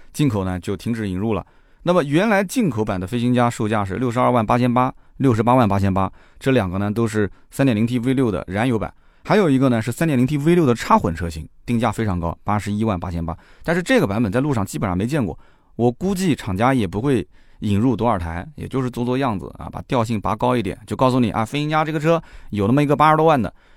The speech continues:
因为它同级别的车都什么车啊？都是什么X五啊、奔驰G L E啊、Q七这些车。那人家有七八十万的车，我不能没有啊，对不对？哎，搞个插混，八十多万。那么你要说当年的这个进口的意义是为了拉高调性，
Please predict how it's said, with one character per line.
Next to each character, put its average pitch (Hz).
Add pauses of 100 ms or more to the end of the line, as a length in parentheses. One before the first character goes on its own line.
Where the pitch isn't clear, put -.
(120)
因 180
为 202
它 196
同 147
级 143
别 120
的 107
车 107
都 107
什 101
么 80
车 85
啊？ 85
都 107
是 98
什 92
么 95
X 117
五 87
啊、 95 (240)
奔 107
驰 107
G 107
L 110
E 120
啊、 90
Q 123
七 120
这 107
些 87
车。 78 (300)
那 175
人 135
家 196
有 127
七 -
八 120
十 107
万 113
的 107
车， 110
我 101
不 95
能 185
没 185
有 151
啊， - (200)
对 87
不 80
对？ 82
哎， 90 (120)
搞 82
个 85
插 101
混， 95 (120)
八 90
十 90
多 92
万。 98 (460)
那 180
么 208
你 175
要 135
说 185 (280)
当 190
年 156
的 175
这 135
个 120
进 190
口 117
的 101
意 -
义 156 (420)
是 -
为 175
了 147
拉 180
高 190
调 233
性， 95